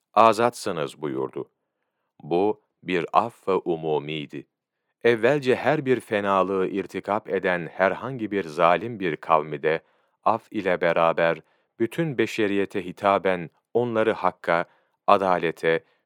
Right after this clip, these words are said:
hürriyete, eşitliğe davet etmiştir.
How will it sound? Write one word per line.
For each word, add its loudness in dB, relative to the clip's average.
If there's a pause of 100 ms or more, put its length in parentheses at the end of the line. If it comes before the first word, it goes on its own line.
(120)
hürriyete, 0 (380)
eşitliğe -2
davet 2
etmiştir. -10